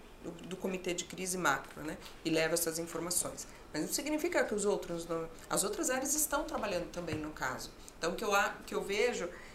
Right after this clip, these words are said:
que você falou assim, "Ah, não chamei todo mundo", né? Mas não, talvez não, pra, para que a, se, o episódio que você tava tratando,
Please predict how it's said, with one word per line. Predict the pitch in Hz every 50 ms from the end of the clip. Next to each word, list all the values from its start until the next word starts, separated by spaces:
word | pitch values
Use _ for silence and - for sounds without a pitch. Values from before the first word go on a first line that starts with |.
| - -
que | - 190
você | 170 175 180 180 - 196 175 170 170 170 165 165 160 160 160 160 - - - - -
falou | - 185
assim, | - 220
"Ah, |
não | 196 190
chamei | - 208 202 208
todo | 208 - 214 226 240
mundo", | 220 208 196 190 180 175
né? | 180 190
Mas | 202 220 220
não, | 262 269
talvez | - - - 311 294 302 330 330
não, | 320 311 311 302 285 - - - -
pra, | 247 262 269
para | 269 - - - 269 277 262 262
que | - - -
a, | - 226 233
se, | - - - 220 214 - -
o | 202 208
episódio | 214 208 - - 214 220 247 254 262 247
que | -
você | - 220 214 208
tava | - 208 202 202
tratando, | - 226 220 233 240 240 240 240 240